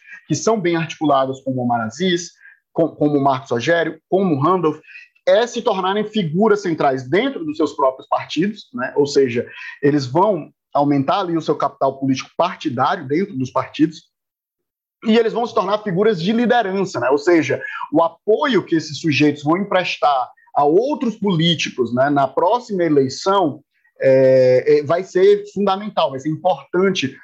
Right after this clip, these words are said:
pro resultado dessa eleição. Obviamente, a gente já conversou sobre isso, isso já foi pontua-, pontuado inúmeras vezes aqui nesse podcast, que é, daqui pra eleição é um ano, o brasileiro é um povo de memória curta e muita coisa pode acontecer até lá. Porém,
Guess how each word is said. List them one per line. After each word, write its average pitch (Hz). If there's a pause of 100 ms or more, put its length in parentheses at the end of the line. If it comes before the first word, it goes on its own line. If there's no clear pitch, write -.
(160)
pro 151
resultado 147
dessa 143
eleição. 147
Obviamente, 220
a -
gente 190
já 202
conversou 190
sobre 143
isso, 170
isso 147
já 139
foi 156
pontua-, 135 (100)
pontuado 131
inúmeras 156
vezes 131
aqui 127
nesse 117
podcast, -
que 202
é, 160 (380)
daqui 165
pra 175
eleição 143
é 139
um 131
ano, 240 (200)
o 143
brasileiro 151
é -
um 147
povo 220
de 190
memória 143
curta 220
e -
muita 214 (260)
coisa 185
pode 190
acontecer 175
até 175
lá. 143 (320)
Porém, 226